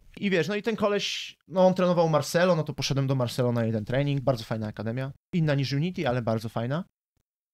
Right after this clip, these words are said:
W bardzo fajnym miejscu, w Chelsea, taki ten. I byłem też, miałem przyjemność, właśnie ten,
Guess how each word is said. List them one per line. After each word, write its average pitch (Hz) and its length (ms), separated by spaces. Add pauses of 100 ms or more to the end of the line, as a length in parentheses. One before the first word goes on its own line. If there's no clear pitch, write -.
(120)
W - 40
bardzo 123 220
fajnym 120 300
miejscu, 127 320
w - 80
Chelsea, 120 320
taki 113 260
ten. 151 240 (360)
I 196 360
byłem 160 580
też, 147 720
miałem 143 280
przyjemność, 143 500
właśnie 131 260
ten, 123 260